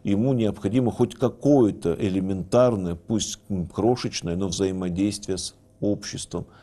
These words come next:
сознаваемое или несознаваемое, но оно ему необходимо. Так и человек перед лицом Бога,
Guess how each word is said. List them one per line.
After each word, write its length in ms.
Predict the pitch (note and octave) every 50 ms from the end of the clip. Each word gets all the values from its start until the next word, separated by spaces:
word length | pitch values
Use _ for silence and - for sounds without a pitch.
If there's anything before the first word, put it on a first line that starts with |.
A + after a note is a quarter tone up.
| _ _
сознаваемое 1040 | - - G2 F#2+ E2 D#2+ F2+ F2 E2+ D#2+ G2 G#2+ A#2 A#2+ A#2+ A2 G2+ G2+ F#2 G2+ G2 - -
или 260 | G#2+ G2+ F2+ E2+ E2
несознаваемое, 960 | D#2 E2 F2 F#2+ A2 A2+ - - G2 F2 E2+ F2+ F2 F2 F2+ F2+ F2+ F2 - - - - - _ _ -
но 220 | - F#2+ F#2 F2+
оно 240 | F#2 G2 G#2+ A2+ A2
ему 260 | G2 F2+ F#2 G2 G2
необходимо. 720 | F#2+ F2+ F2+ F2 E2 E2 - - F2+ F#2+ F2 F2 E2 - - - - - - - - _ -
Так 260 | - G#2+ G#2 G#2 - - -
и 320 | B2 A2 G2+ F#2 F2+ - - - -
человек 680 | - - A#2 A#2 B2 B2 B2+ B2 B2+ B2+ G2+ - - -
перед 280 | - F#2 F#2 F2+ E2
лицом 440 | F2+ G2 F#2+ - - G2+ F#2 F2+ E2+
Бога, 420 | D2+ F#2+ G#2+ A#2+ B2+ C3 C3+ B2+